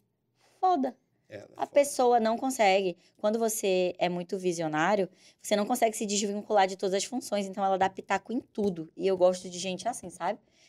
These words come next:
Speaker 1: Que real, as-, assim, sa-, é, eu posso não fazer tudo, mas eu sei como faz tudo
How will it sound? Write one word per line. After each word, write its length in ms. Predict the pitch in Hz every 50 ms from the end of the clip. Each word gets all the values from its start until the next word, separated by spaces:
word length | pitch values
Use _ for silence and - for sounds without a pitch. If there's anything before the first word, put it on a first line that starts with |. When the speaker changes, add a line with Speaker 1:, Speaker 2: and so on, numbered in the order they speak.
| _ _
Speaker 1:
Que 140 | - 202 202
real, 300 | 196 208 190 196 214 202
as-, 240 | - 208 208 - - -
assim, 200 | 185 196 - 208
sa-, 220 | 180 - 226 196 -
é, 180 | 170 175 - - - _ _ _ _ _ _
eu 100 | - 202
posso 420 | 196 - 220 214 214 233 - - 233
não 200 | 226 220 254 277
fazer 400 | - 285 285 269 285 330 339 -
tudo, 340 | - 220 185 160 160 160 160
mas 200 | 170 185 190 180
eu 80 | 190
sei 280 | 185 190 - 220 208 226
como 300 | 214 - 226 208 202 208
faz 260 | 196 - 190 185 185 -
tudo 300 | - 185 185 196 214